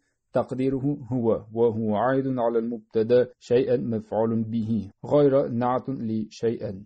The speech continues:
مضاف الخبز مضاف إليه، وحرف عطف اللحم معطوف على الخبز. بيت فريد قرب بيت رشيد. بيت مبتدأ مضاف،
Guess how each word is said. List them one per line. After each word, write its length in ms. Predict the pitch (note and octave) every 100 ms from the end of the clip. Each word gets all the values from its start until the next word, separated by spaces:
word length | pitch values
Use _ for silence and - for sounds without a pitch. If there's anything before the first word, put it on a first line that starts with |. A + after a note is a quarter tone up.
| _ _ _
مضاف 600 | B2+ C3+ B2 A2+ A#2+ -
الخبز 560 | A#2+ A2 - B2+ B2+ C#3
مضاف 480 | B2+ C3 B2 A2 G#2+
إليه، 800 | A2+ - B2 A2+ A#2 A#2+ A#2 G#2+ - -
وحرف 600 | B2+ A#2+ - C3 A#2 -
عطف 520 | A2 A#2+ B2+ B2+ -
اللحم 500 | A#2+ A2 - - C3+
معطوف 540 | A#2+ A#2 A#2 A2 B2+ C3+ C3
على 200 | G#2 A#2
الخبز. 580 | A2+ G#2+ - C3 A#2 A2 F#2 - _ _ _ _ _ _ _ -
بيت 360 | B2 C#3+ C#3+
فريد 680 | D3 C3+ B2 C3 B2+ B2 - -
قرب 300 | C#3 C#3 A#2+
بيت 400 | A#2 A2+ A#2+ A2
رشيد. 760 | B2+ - A2+ G#2+ - A2+ A2+ G#2+ F2+ E2 - - - _ _ -
بيت 280 | C3+ D3+ D3
مبتدأ 800 | C3+ C3+ - B2 A2+ A#2 B2 E3+
مضاف، 640 | C#3 C3+ B2 A#2 A2+ C3